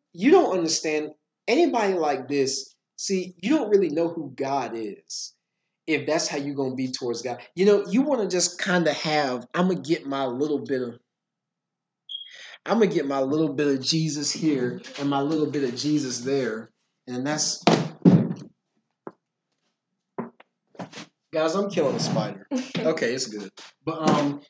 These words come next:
Speaker 1: yeah, you don't wanna have, you know, "I'ma get my little bit of Jesus over here, and I'ma get my little bit of Jesus over here." And honestly, if God is the all-knowing, all-powerful,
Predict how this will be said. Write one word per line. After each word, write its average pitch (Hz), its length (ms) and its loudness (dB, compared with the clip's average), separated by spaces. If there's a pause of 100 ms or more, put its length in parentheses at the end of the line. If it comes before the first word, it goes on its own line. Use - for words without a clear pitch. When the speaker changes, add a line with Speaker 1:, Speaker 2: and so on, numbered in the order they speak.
Speaker 1:
yeah, 220 120 4
you 233 120 6
don't 349 160 6
wanna 277 160 4
have, 208 400 2
you 185 60 -4
know, 185 120 8
"I'ma 262 200 6
get 208 180 2
my 175 180 8
little 165 280 8
bit 151 160 4
of 143 100 4
Jesus 147 400 2
over 139 240 2
here, 139 420 2 (160)
and 127 100 -8
I'ma 156 160 2
get 160 140 -4
my 143 140 0
little 147 280 0
bit 143 120 0
of 131 60 -4
Jesus 139 240 -2
over 135 100 -8
here." 143 160 -2 (300)
And 160 140 4
honestly, 220 600 2
if 180 280 -2
God 185 380 -4
is 131 520 -4
the 110 100 -16
all-knowing, 131 720 2
all-powerful, 123 1000 0